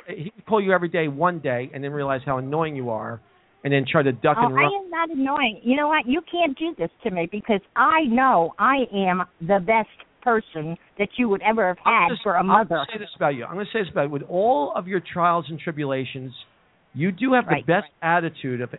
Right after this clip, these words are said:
Speaker 1: anybody I've
Speaker 2: I
Speaker 1: ever
Speaker 2: do.
Speaker 1: met. And I think what has happened to me, because I'm on about six different medications now.
Speaker 2: <laughs>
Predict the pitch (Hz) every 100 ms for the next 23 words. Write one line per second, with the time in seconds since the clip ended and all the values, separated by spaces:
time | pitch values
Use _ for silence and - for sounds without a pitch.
0 | 165 180 185 165 151 143 139 139 190 131
1 | - 131 120 - _ _ _ _ _ _
2 | _ - 156 156 165 165 - 247 226 185
3 | 165 120 143 151 151 170 160 _ - 147
4 | 143 147 147 147 185 202 180 156 143 135
5 | _ _ - - 175 - 170 165 147 143
6 | 139 143 139 156 135 107 147 151